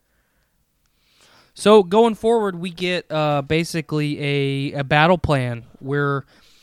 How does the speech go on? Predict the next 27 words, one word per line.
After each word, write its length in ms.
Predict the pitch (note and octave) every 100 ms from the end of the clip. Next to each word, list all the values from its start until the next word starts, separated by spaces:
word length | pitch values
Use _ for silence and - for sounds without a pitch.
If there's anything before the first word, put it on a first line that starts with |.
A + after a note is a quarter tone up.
| _ - _ -
the 140 | C3+
Mandalo 680 | C#3+ D#3 D#3+ D#3+ D#3+ D#3+ E3
and, 400 | C#3+ C#3 C#3 D3
uh, 200 | C#3 C3
Cara 340 | - D#3+ D3+
Dune 580 | C3+ D3+ D#3+ E3 D#3+ D#3+
are 200 | C#3+ C3+
going 480 | C#3 C#3+ C#3 C#3 C3
to 500 | - C#3 C3 B2+ B2 _ _ _ _ _ - - -
attack 460 | D#3+ - D3+ D3+
the 140 | D3+ C#3
Klatooinians' 1000 | - D3 - F3 E3+ E3+ E3+ E3+ D#3+ - -
encampment. 640 | D3 - F#3 G3+ A3+ - _ - - - _
They're 120 | D3+
gonna 200 | D3 C#3+
draw 320 | B2 C#3+ D3+
'em 100 | D3
out. 360 | C#3+ D#3+ F3+ D#3
They're 100 | C#3+
gonna 160 | C#3
bring 260 | B2+ D3 D3
'em 120 | D3
back 320 | C#3 C#3+ D3+ -
to, 600 | D#3 C#3+ C3+ C3 B2+ C3
uh, 240 | C3+ C3
the 140 | B2+ C3
village 680 | C3 D#3 F3 F#3 F3+ -